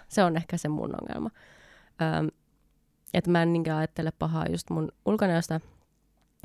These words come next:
enää, vaan enemmänkin sit mun kehon niinku pystyvyydestä ja niinku kyvyistä. Et se on heikko, se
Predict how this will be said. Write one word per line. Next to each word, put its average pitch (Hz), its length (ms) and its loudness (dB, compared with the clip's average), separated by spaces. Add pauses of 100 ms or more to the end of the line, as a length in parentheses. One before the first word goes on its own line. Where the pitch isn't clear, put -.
enää, 147 380 0 (200)
vaan 156 200 2
enemmänkin - 400 0
sit - 220 -4
mun 160 200 0
kehon 165 280 -4
niinku - 320 -10 (340)
pystyvyydestä - 840 -4
ja - 60 -8
niinku - 200 -10 (100)
kyvyistä. - 440 -6 (680)
Et 160 140 -2
se - 120 -2
on 151 220 -4 (140)
heikko, 180 420 -2 (540)
se - 80 -18